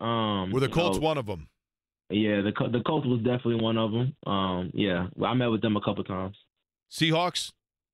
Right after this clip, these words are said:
Speaker 1: Uh, yeah, I met with the Seahawks. I met with
Speaker 2: Did you get any
Speaker 1: Seahawks.
Speaker 2: swag? I like the Seahawks logo. Did you get any shirts or anything?
Speaker 1: <laughs> Nah, I didn't get no shirts or nothing.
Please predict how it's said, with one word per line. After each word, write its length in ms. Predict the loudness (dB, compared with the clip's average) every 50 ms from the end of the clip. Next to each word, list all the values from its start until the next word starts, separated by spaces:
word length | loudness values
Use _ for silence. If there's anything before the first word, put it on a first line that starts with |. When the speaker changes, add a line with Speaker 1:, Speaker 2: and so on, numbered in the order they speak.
| _ _ _ _ _ _ _ _ _ _ _ _ _ _ _ _ _ -4 -2
Speaker 1:
Uh, 1120 | 0 0 2 2 2 2 0 0 0 0 0 0 0 0 0 0 0 0 -2 0 -2 -2 -4 _ _ _ _ _ _ -20 -20 _ _ _ _ -4 0
yeah, 140 | 2 2 2
I 80 | 2
met 160 | 2 2 2
with 100 | 2 0
the 80 | -2 -4
Seahawks. 440 | -2 0 2 2 2 2 0 -2 -4 -6 -4
I 80 | 0
met 160 | 0 2 2 2
with 320 | 2 4 4 4 2 2
Speaker 2:
Did 140 | 0 0 0
you 60 | 2 2
get 80 | 2
any 100 | 2 2
Speaker 1:
Seahawks. 80 | 2 4
Speaker 2:
swag? 320 | 4 4 4 4 2 0
I 60 | 0 0
like 180 | 0 0 -2
the 80 | -2 -4
Seahawks 400 | 0 2 2 2 2 0 0 0
logo. 300 | 0 0 2 2 0 -2
Did 120 | -2 -2
you 60 | 0
get 140 | 0 0 0
any 80 | 0 -2
shirts 340 | 0 2 2 0 0 0 0
or 60 | 0
anything? 300 | 2 2 0 0 -2 -4 -8
Speaker 1:
<laughs> 920 | _ _ _ _ _ _ _ _ _ _ _ _ _ _ -4 -2 0 2
Nah, 400 | 2 2 2 2 2 2 2 2
I 60 | 2
didn't 180 | 2 0 0 0
get 120 | -2 0 0
no 140 | 0 -2 -2 -4
shirts 260 | -6 -6 -6 -6 -6 -4
or 40 |
nothing. 340 | -2 -2 -2 -2 -4 -6 -10